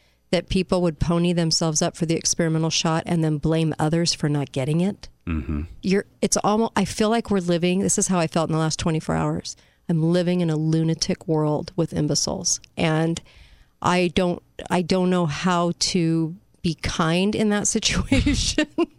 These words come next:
Speaker 1: I'm really struggling
Speaker 2: It's hard.
Speaker 1: with trying to be kind. I'm just telling you how I feel. I'm struggling to be kind because things are so stupid that I can't believe people can't see it, but people are walking around acting like it's totally normal. So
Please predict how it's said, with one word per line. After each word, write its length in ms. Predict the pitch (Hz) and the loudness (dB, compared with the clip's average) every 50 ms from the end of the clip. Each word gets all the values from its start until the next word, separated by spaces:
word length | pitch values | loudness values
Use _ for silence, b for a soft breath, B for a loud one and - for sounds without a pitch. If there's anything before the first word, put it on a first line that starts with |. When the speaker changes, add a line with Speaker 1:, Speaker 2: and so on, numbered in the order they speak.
| - B B B B B B | -16 B B B B B B
Speaker 1:
I'm 200 | - 190 196 196 | -2 0 2 2
really 240 | 202 196 196 196 202 | 2 2 2 2 0
struggling 680 | - - - 214 180 180 185 202 208 220 233 240 254 - B B | 0 0 0 0 0 0 0 0 0 0 0 -2 -4 -6 B B
Speaker 2:
It's 140 | B 101 - | B -8 -4
hard. 260 | - 110 117 113 92 - - | -2 -2 -2 -2 -2 -2 -2
Speaker 1:
with 120 | - - | -2 0
trying 260 | - - - - 185 185 | 0 2 2 2 2 0
to 80 | 180 | 0
be 100 | 170 185 | 0 -2
kind. 300 | - - 170 196 190 170 | 0 0 0 2 2 2
I'm 80 | 160 165 | 2 2
just 180 | 185 175 - | 0 0 0
telling 380 | - - 202 226 226 208 190 170 | -2 0 0 0 2 2 2 2
you 180 | 165 160 160 156 | 2 2 0 0
how 220 | 139 160 175 170 | 0 0 0 0
I 80 | 160 156 | 0 -2
feel. 300 | - - 208 196 180 165 | -2 -2 0 0 2 2
I'm 100 | 160 156 | 0 0
struggling 540 | - - - - 202 190 185 214 214 220 220 | -2 -2 0 0 0 0 0 0 0 0 0
to 60 | 214 | 0
be 100 | 202 220 | -2 -2
kind 460 | 202 - - 220 196 185 180 175 170 170 | -4 -2 -2 0 0 0 0 0 -2 -2
because 340 | 170 165 - 185 175 - | -4 -2 -2 -2 -2 -2
things 260 | - - 180 170 165 151 | 0 0 0 -2 0 0
are 100 | 165 160 | -2 -2
so 600 | - - - - 180 170 165 170 180 196 202 - _ _ | 0 -2 0 0 0 0 0 0 0 -2 -4 -8 _ _
stupid 680 | - - - - - 208 196 185 - 170 156 170 - - _ _ _ _ _ _ _ _ _ - | -4 -2 -2 0 0 0 0 0 -2 -2 -2 -4 -8 -12 _ _ _ _ _ _ _ _ _ 0
that 200 | - 175 175 - - - | 0 0 0 0 -2 -2
I 140 | 175 175 | 0 0
can't 420 | 156 - - - 202 190 175 - - | 0 -2 -2 0 0 2 0 0 0
believe 320 | - 185 180 190 185 165 | -2 -2 0 0 -2 -2
people 260 | - 190 180 - 175 | -2 -2 -2 -2 -2
can't 320 | 156 - - 190 170 165 - | -4 -2 -2 -2 -2 0 0
see 260 | - - - 170 170 | -2 0 0 0 0
it, 220 | 175 196 220 277 - _ - | 0 0 -2 -4 -6 _ -4
but 120 | 175 165 | -4 -2
people 300 | - 180 180 - 180 175 | 0 -2 -2 0 0 0
are 220 | 175 170 165 165 165 | 2 2 2 0 0
walking 360 | 160 156 151 151 - 190 190 | 0 0 -2 -2 -2 -2 0
around 480 | 202 208 202 185 165 160 180 208 - - - _ _ _ _ - | 0 0 0 0 0 -2 -2 -4 -6 -10 -20 _ _ _ _ -4
acting 360 | - 147 - - 175 165 160 | -4 -4 -2 0 0 0 0
like 280 | 156 156 160 160 - - | 0 0 0 -2 -2 -4
it's 200 | 170 - - - | -4 -4 -4 -4
totally 320 | - - 165 160 160 165 | -2 0 0 0 0 0
normal. 440 | 165 185 214 226 202 151 - 170 - B B B B B B B B B B | 0 0 0 0 0 -2 -2 -4 -8 B B B B B B B B B B
So 520 | - - - 202 190 190 185 175 170 170 | -2 0 0 2 2 2 0 0 -2 -4